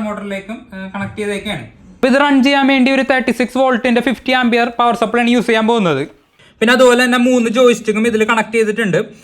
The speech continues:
അപ്പൊ ഈ ജോയ്സ്റ്റിക്ക് വെച്ചാണ് നമ്മൾ ഈ റോബോട്ട് പ്രോഗ്രാം ചെയ്യാൻ പോകുന്നത്. ഗൈസ്, ഇനി നമുക്ക് ഈ റോബോട്ടിന്റെ ഫുൾ മൂവ്മെന്റ്സ് നമുക്ക് പ്രോഗ്രാം ചെയ്യണം. അപ്പൊ അതിനായിട്ട് ഞാനൊരു കോഡ് ക്രിയേറ്റ് ചെയ്തിട്ടുണ്ട്. അതായത് നമുക്ക് ഈ ജോയ്സ്റ്റിക്ക് വെച്ചും കൊണ്ട് ഇതിന്റെ ഓരോ ആക്സിസ് നമുക്ക് മൂവ് ചെയ്യിപ്പിക്കാൻ പറ്റും.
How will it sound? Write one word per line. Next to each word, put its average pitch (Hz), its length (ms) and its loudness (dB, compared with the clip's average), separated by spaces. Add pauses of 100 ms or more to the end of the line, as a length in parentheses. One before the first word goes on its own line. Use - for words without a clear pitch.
(140)
അപ്പൊ 170 160 2
ഈ 240 120 -2
ജോയ്സ്റ്റിക്ക് 247 440 2
വെച്ചാണ് 240 320 -2
നമ്മൾ 226 200 -4
ഈ - 100 -2
റോബോട്ട് 214 360 0 (120)
പ്രോഗ്രാം 196 460 2
ചെയ്യാൻ 196 240 0
പോകുന്നത്. 156 300 -4 (720)
ഗൈസ്, 277 180 -2
ഇനി 294 120 0
നമുക്ക് 285 220 -2
ഈ - 80 0
റോബോട്ടിന്റെ 269 380 2
ഫുൾ 285 160 2 (100)
മൂവ്മെന്റ്സ് 262 360 -4
നമുക്ക് 240 240 -6
പ്രോഗ്രാം 214 440 0
ചെയ്യണം. 208 260 -2 (180)
അപ്പൊ 226 140 -6
അതിനായിട്ട് 247 340 -2
ഞാനൊരു 254 280 -4 (100)
കോഡ് 254 280 2
ക്രിയേറ്റ് 247 280 -6
ചെയ്തിട്ടുണ്ട്. 226 440 -4 (400)
അതായത് 233 360 -4 (120)
നമുക്ക് 226 240 -6
ഈ - 80 -4
ജോയ്സ്റ്റിക്ക് 240 440 -2
വെച്ചും 240 220 -6
കൊണ്ട് 220 200 -6
ഇതിന്റെ 226 240 -6
ഓരോ 226 180 -2
ആക്സിസ് 208 360 -10
നമുക്ക് 233 220 -12
മൂവ് 233 120 -10
ചെയ്യിപ്പിക്കാൻ 202 420 -8
പറ്റും. 127 200 -10